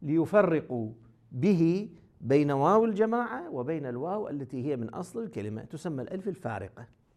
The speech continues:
فهذه واو جماعة وهي ساكنة. وحرف العلة في الفعل الماضي الناقص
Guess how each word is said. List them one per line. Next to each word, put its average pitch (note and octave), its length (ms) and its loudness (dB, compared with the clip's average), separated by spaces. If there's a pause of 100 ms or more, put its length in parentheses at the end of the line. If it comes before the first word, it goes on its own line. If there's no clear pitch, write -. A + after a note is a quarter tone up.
(1600)
فهذه E3+ 380 6
واو B2+ 200 6
جماعة G2 460 -6 (2750)
وهي B2 300 0
ساكنة. F#2 500 -12 (1900)
وحرف E3 460 0
العلة C#3+ 400 2
في B2 260 -4
الفعل B2 380 -2
الماضي A#2 480 0
الناقص A2+ 800 -4